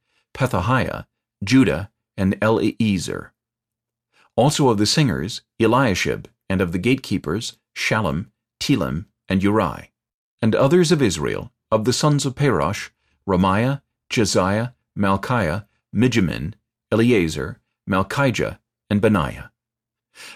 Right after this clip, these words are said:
Of the sons of Elam, Mattaniah, Zechariah, Jehiel, Abdi, Jeremoth, and Eliah. Of the sons of Zatu, Elioenai, Eliashib, Mattaniah, Jeremoth,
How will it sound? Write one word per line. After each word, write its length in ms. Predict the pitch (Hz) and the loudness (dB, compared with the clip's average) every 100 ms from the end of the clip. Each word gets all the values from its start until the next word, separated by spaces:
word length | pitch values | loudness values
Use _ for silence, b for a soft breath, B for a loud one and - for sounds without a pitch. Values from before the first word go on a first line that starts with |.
| B | B
Of 100 | 113 | 0
the 100 | 110 | 2
sons 280 | 120 175 180 | 2 4 4
of 80 | 147 | 2
Elam, 440 | 120 131 73 76 - _ - | 2 0 -2 -6 -10 _ -8
Mattaniah, 680 | 85 104 139 127 82 85 123 _ _ - | -4 0 4 4 2 -2 -8 _ _ -8
Zechariah, 680 | 104 123 143 117 73 65 95 _ _ - | -2 0 2 0 0 -2 -6 _ _ -4
Jehiel, 840 | 123 104 123 131 - 71 67 104 _ _ _ | -2 0 0 -2 -2 -4 -6 -8 _ _ _
Abdi, 580 | 123 135 95 65 52 - _ _ - | -4 -2 0 -2 -4 -10 _ _ -6
Jeremoth, 680 | 110 135 - 104 76 67 - _ _ - | 0 2 2 0 0 -2 -8 _ _ -2
and 300 | 107 117 - | 0 0 2
Eliah. 500 | 120 104 80 50 - _ _ _ _ _ _ b b | 0 2 0 -4 -16 _ _ _ _ _ _ b b
Of 160 | 110 | -2
the 80 | 113 | 0
sons 300 | - 165 175 | 2 2 2
of 100 | 131 | 2
Zatu, 540 | 98 131 123 76 - - _ _ | 2 0 0 -4 -6 -12 _ _
Elioenai, 1080 | 117 127 - 139 101 120 113 98 60 50 - _ _ - | 2 2 4 2 2 2 0 -2 -2 -6 -10 _ _ -2
Eliashib, 720 | 110 120 131 101 - 50 64 _ _ - | 2 4 2 0 -2 -6 -8 _ _ -4
Mattaniah, 680 | 104 127 143 117 50 69 104 _ _ - | 0 2 2 0 -2 -8 -14 _ _ -2
Jeremoth, 680 | 135 135 - 82 58 58 | 0 2 0 -2 -2 -8